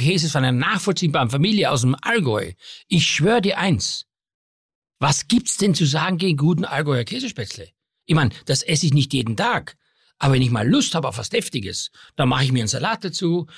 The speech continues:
kaufe mir so die schöne Schale mit Allgäuer Käsespätzle, setz mich zu Hause hin. Der sollte nur auf achtzig Prozent backen, zwanzig Prozent backe ich zu Hause fertig.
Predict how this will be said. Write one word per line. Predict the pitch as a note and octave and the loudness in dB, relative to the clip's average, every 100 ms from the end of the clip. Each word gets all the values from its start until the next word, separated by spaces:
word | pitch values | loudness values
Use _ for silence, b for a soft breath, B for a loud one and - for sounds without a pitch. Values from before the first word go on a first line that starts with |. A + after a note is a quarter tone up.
| B | B
kaufe | - D3+ | -2 0
mir | C3+ | 2
so | A2+ | 0
die | A2+ | -2
schöne | G2+ F#3+ E3+ | 0 2 2
Schale | - C3+ D3+ | 0 -2 0
mit | A#2 - | 0 -2
Allgäuer | D3+ C3+ C3 A2 | -4 -2 -2 -2
Käsespätzle, | G#3 G3 E3 D#3+ D#3 D#3 D#3 - B | -4 -4 -6 -10 -10 -8 -10 -10 B
setz | B C#3 - | B -2 0
mich | A#2 | -2
zu | - A2+ | -2 -4
Hause | G2+ G#2+ | -4 -6
hin. | G#2 F3+ F3+ E3 B B | -2 2 2 -2 B B
Der | - | -2
sollte | - D3+ C3 | 2 4 4
nur | C#3 | 2
auf | A2 - F2+ E2+ - | 0 -6 -10 -10 -6
achtzig | B2+ - A#2+ | -4 -2 -4
Prozent | C3 A2 | -2 -2
backen, | G2 E3 D#3+ | -2 -2 0
zwanzig | - B2+ C3 | -2 0 -2
Prozent | A2+ B2+ | -4 -4
backe | A2+ G#2+ | -4 -6
ich | B2 | -6
zu | - | -2
Hause | D3+ F3+ C3 | 0 2 2
fertig. | C3+ B2 C#3 | -2 -4 -10